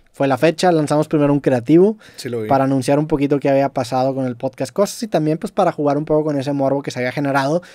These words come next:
Speaker 1: porque había muchos rumores de que nos habíamos peleado y que,
Speaker 2: <laughs> Un
Speaker 1: pues,
Speaker 2: putazo.
Speaker 1: un putazo, o sea,
Speaker 2: <laughs> Sí.
Speaker 1: la gente... De hecho, con el, con el equipo Amor F C, pues, necesitamos buscar patrocinadores para que sea un proyecto viable.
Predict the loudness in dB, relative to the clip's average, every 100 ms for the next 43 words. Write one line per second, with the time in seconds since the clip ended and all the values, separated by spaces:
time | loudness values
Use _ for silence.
0 | -20 _ -2 0 0 2 2 4 4 4
1 | 4 4 2 0 -2 -2 -6 -8 -6 -6
2 | -2 -2 -2 -4 -6 -6 -6 -8 -14 -20
3 | -14 -8 -4 -4 -4 -6 -4 -4 -2 0
4 | 4 4 4 4 4 4 2 0 2 0
5 | -2 -10 -2 0 2 2 2 _ _ _
6 | _ -2 0 2 0 0 -2 0 0 0
7 | -2 0 2 4 2 2 0 -4 -4 -4
8 | -2 -2 -4 -4 -6 -4 -8 -6 -6 -4
9 | -6 -8 -8 -8 -8 -10 -6 -6 -6 -6
10 | 0 2 2 -2